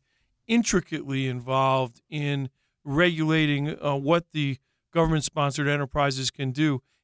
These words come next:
And I think more importantly, from our members' perspective,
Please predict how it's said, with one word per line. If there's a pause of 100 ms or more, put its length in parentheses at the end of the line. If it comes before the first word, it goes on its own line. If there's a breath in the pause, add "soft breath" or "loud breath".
And
I
think
more
importantly,
from
our
members'
perspective,